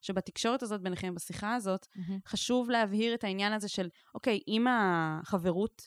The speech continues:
Speaker 1: שלנו, שזה הדבר הכי חשוב פה, או לפחות ההרמוניה בינינו, תלויה בזה שאנחנו עושים סקס, אז יש פה בעיה.
Speaker 2: למה?
Speaker 1: מה זאת אומרת, למה?
Speaker 2: למה?
Speaker 1: לא, אני אומרת, אם אנחנו הולכים לגור ביחד, ולעבוד
Speaker 2: כן,
Speaker 1: ביחד,
Speaker 2: כן.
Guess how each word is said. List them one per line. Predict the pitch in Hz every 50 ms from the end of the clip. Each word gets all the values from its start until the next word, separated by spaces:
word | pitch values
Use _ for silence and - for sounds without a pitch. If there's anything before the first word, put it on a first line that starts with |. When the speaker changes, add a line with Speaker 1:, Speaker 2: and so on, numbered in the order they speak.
| -
Speaker 1:
שלנו, | - - 226 202 180 170 170
שזה | 165 - 165 185
הדבר | 190 196 175 175
הכי | 170 - - -
חשוב | - - - 165 151 143 _
פה, | - 151 151 - _ -
או | -
לפחות | 180 175 170 - 185 - - 233 - 262
ההרמוניה | 214 185 170 175 196 220 247 220 180
בינינו, | 160 160 156 156 147 147 143 _ _ _ _ _ _
תלויה | - - - 202 185 190 196 214 202 180 - _ _ _
בזה | - 180 180 202
שאנחנו | 196 220 208 185 - 170
עושים | 170 - - 202 190
סקס, | - - 220 269 349 - - - _ _ _ -
אז | - 170
יש | 214 240
פה | - 285
בעיה. | 202 180 160 165 170 156 135 _ _ _ _ _ _ _ _ _ _ _ _ _ _ _ -
Speaker 2:
למה? | 214 233 285 277 214 185 160 _ _ _ _ _ _ _ _ _ _ -
Speaker 1:
מה | - 262
זאת | 320 - - 440
אומרת, | 415 381 359 339 -
למה? | 240 233 233 240 240 _ _ _ _ _ _ _ _ _ _ _ _ _ _ _ _ _ _ _ _ - _ -
Speaker 2:
למה? | 208 254 311 320 254 214 185 - - -
Speaker 1:
לא, | - 294 339 285 202
אני | 185 190 202
אומרת, | 208 240 311 349 330 226 - -
אם | - 269
אנחנו | 330 330 - 233
הולכים | 220 233 254
לגור | 240 220 196 208 202 185
ביחד, | 185 160 151 - - 151 143 151
ולעבוד | 160 185 185 190 185 202 190
Speaker 2:
כן, | 170
Speaker 1:
ביחד, | 175 160 151 - - 156 143 - _ _
Speaker 2:
כן. | - 180